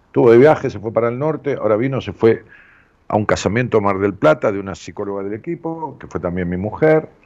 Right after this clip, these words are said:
ahora vuelve, este, mi productora, y se va de viaje mañana, pasado de vuelta,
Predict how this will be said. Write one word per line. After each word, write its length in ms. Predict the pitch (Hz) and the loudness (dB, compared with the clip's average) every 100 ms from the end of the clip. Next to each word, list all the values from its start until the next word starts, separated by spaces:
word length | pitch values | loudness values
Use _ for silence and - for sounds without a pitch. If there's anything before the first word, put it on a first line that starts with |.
| _ _ _ _ | _ _ _ _
ahora 160 | 104 110 | 2 4
vuelve, 680 | 107 175 123 107 127 135 - _ _ _ _ | 6 6 4 0 -4 -10 -16 _ _ _ _
este, 320 | 90 90 92 | -8 -6 -4
mi 120 | 87 | -4
productora, 760 | 85 90 92 90 143 127 147 - - | -2 -2 -2 0 2 4 2 0 -8
y 80 | - | -10
se 180 | - | -2
va 160 | 120 156 | 2 4
de 40 | |
viaje 280 | 175 190 - | 6 4 2
mañana, 460 | 147 147 170 160 135 | -2 -2 0 0 -2
pasado 320 | 123 120 135 | -2 0 0
de 60 | 127 | 0
vuelta, 340 | 139 127 123 | 0 -2 -6